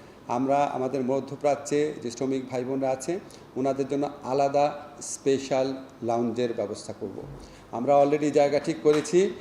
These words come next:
সিভিল এভিয়েশনের সাথে কথা হয়েছে এবং I don't see any reason যে এটা খুব দ্রুত,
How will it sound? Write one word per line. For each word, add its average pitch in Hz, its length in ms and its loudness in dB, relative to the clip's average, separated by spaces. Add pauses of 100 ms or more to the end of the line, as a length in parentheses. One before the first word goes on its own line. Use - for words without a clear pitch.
(220)
সিভিল 156 360 2
এভিয়েশনের 156 460 4
সাথে 160 260 0
কথা 147 240 4
হয়েছে 160 500 2 (480)
এবং 127 260 0 (360)
I 131 80 2
don't 151 260 0
see 165 120 0 (140)
any 160 140 4 (100)
reason 156 320 4 (500)
যে 117 200 0
এটা 135 260 2 (120)
খুব 175 120 4 (100)
দ্রুত, 143 220 0